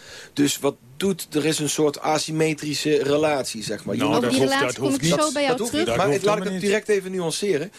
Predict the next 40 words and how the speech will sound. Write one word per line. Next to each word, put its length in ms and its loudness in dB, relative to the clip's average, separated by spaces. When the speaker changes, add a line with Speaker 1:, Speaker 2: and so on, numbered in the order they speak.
Speaker 1:
dat 180 -2
bij 140 0
thuiszorg, 480 0
wat 100 -2
ik 80 -8
daar 140 -2
goed 200 -6
aan 100 -2
vind, 200 -4
daar 200 2
zie 220 -4
je 100 2
dat 160 0
wanneer 400 -4
een 200 -6
team 240 -2
zelf 560 0
geen 240 2
leider 320 2
nodig 320 0
heeft, 360 -2
als 160 0
ze 60 -4
zelf 340 2
de 80 -10
verantwoordelijkheid 720 -2
nemen. 280 -6
En 60 -2
dan 80 2
Speaker 2:
Mhm. 0 -
Speaker 1:
zie 120 0
je 60 4
de 60 2
managementlagen 720 0
verdwijnen. 380 -2
Vind 120 0
ik 60 -4
een 60 -8
fantastische 600 -2
ontwikkeling. 420 -2